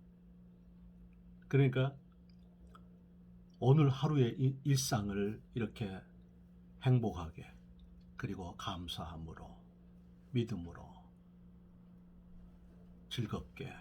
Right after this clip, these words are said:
그렇게 현재를 이렇게 즐기라 하는 것입니다. 우리 생애가 정말,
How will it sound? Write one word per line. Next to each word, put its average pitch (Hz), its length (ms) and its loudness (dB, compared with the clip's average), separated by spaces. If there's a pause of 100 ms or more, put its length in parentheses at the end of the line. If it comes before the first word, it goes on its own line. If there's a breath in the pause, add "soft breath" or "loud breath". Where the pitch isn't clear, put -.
(140)
그렇게 131 560 2 (240)
현재를 147 640 0 (220)
이렇게 101 360 -6
즐기라 101 480 -6
하는 95 220 -8
것입니다. - 560 -14 (1900 loud breath)
우리 135 200 8
생애가 143 640 6 (1700)
정말, 127 520 8